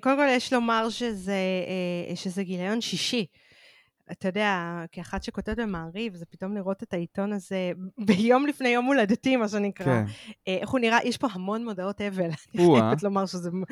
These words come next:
Speaker 1: מאוד מוזר. זאת אומרת, גיליון שישי, אה,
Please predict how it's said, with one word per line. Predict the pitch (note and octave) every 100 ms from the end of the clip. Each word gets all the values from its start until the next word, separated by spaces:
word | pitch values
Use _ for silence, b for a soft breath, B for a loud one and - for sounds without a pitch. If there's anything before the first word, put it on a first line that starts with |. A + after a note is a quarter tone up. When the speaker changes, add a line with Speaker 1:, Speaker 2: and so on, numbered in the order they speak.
| D#4+ E4 B3
Speaker 1:
מאוד | G#3 - C#4
מוזר. | C4+ A3+ F3 G#3 E3+ F3
זאת | -
אומרת, | F#3 F3+
גיליון | F3 G3 F#3+ G3 A#3 B3+
שישי, | - A3+ C4 C4+ C4 -
אה, | F3+ F3+